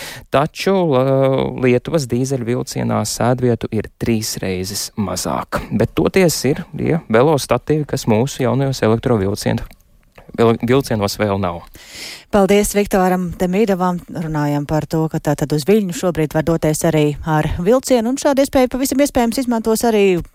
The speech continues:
Speaker 2: iespējams, kādreiz, eh, kādi jaunie sportisti. Un par sportu šobrīd arī turpinām, jo gada nogales sportā ierasti ir tas laiks, kad atskatās uz sasniegto aizvadītajos divos mēnešos, bet U divdesmit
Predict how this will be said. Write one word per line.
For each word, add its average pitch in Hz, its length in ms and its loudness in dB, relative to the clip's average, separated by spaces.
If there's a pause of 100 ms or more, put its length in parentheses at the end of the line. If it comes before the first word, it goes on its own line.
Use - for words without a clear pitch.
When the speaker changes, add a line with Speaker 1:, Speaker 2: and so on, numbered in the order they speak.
(180)
Speaker 2:
iespējams, - 460 -12
kādreiz, 160 560 0 (140)
eh, 131 100 -4 (180)
kādi 147 200 -2
jaunie 143 200 -2
sportisti. 269 600 -2 (480)
Un 240 360 4 (100)
par 175 280 2
sportu 208 580 -4 (220)
šobrīd 214 440 0
arī 233 180 6 (200)
turpinām, 202 680 2
jo 185 200 2
gada 214 260 0
nogales 208 360 0
sportā 220 360 0
ierasti 170 400 0
ir 151 140 -4 (100)
tas - 160 -12
laiks, 185 280 0
kad 165 180 0
atskatās 147 460 -2
uz 151 160 -2
sasniegto 160 560 0
aizvadītajos 127 760 0
divos - 360 -2
mēnešos, 147 500 0
bet 185 240 0 (400)
U 277 140 4
divdesmit 254 600 0